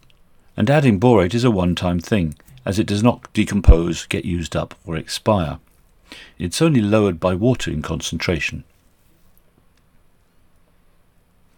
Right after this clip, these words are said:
Why are boron compounds a better option than other elements like chlorine? Well,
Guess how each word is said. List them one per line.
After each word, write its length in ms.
Why 260
are 140
boron 340
compounds 500
a 40
better 340
option 320
than 180
other 440
elements 460
like 220
chlorine? 440
Well, 120